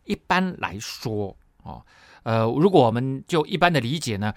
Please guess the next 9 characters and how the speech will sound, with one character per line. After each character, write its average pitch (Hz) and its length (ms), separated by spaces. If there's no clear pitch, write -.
它 170 120
是 170 120
尼 160 320
罗 170 260
河 123 220
上 139 460
游 85 380
第 240 120
一 196 440